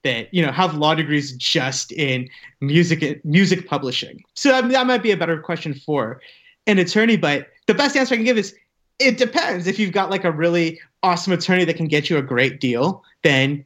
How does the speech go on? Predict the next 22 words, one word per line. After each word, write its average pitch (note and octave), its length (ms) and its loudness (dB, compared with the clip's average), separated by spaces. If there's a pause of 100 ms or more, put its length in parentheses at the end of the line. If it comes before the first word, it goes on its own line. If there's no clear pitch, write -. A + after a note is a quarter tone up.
you F3 280 4
may D#3+ 180 4
be D#3 140 -2
keeping F3 260 -2
the E3 60 0
lion's G3+ 360 0
share, D#3 380 0
assuming E3+ 460 2
you, D#3 200 -2 (120)
you're D#3 100 2
not, C3 340 0
you D#3+ 80 -6
know, B2+ 220 -6 (240)
two G#3+ 160 4
hundred E3+ 260 2
grand D3 280 0
in C#3+ 100 -2
debt C#3 200 -2
to D#3+ 120 0
a C#3 60 0
record C#3 280 0
label D3 440 0